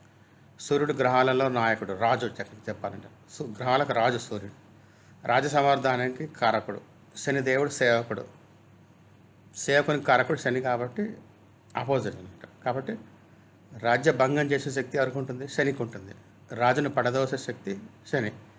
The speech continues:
శని అంటే కామన్ మ్యాన్. అట్లా మనకు అథారిటీ అంటే గవర్నమెంట్, గవర్నమెంట్ అంటే సూర్యుడు. సూర్యుని పడగొట్టి, గవర్నమెంట్ పడగొట్టే అథారిటీ ఎవరికి? కామన్ మ్యాన్కి ఉంటుంది. అట్లాగే ఇక్కడ అనమాట. శని తులారాశిలో ఉచ్చస్థితిలో ఉంటాడు. ఇది ప్రజాస్వామ్యానికి సంకేతం.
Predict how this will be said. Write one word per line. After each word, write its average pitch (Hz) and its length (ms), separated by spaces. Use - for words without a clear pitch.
శని 135 200
అంటే 147 160
కామన్ 127 380
మ్యాన్. 101 180
అట్లా 127 200
మనకు 113 200
అథారిటీ 131 340
అంటే 127 220
గవర్నమెంట్, 127 500
గవర్నమెంట్ 135 420
అంటే 147 140
సూర్యుడు. 107 380
సూర్యుని 143 360
పడగొట్టి, 131 440
గవర్నమెంట్ 139 480
పడగొట్టే 139 360
అథారిటీ 135 340
ఎవరికి? 135 220
కామన్ 135 220
మ్యాన్కి 113 280
ఉంటుంది. 104 240
అట్లాగే 135 260
ఇక్కడ 117 180
అనమాట. 98 160
శని 147 260
తులారాశిలో 143 680
ఉచ్చస్థితిలో 143 520
ఉంటాడు. 110 360
ఇది 139 140
ప్రజాస్వామ్యానికి 139 680
సంకేతం. 113 540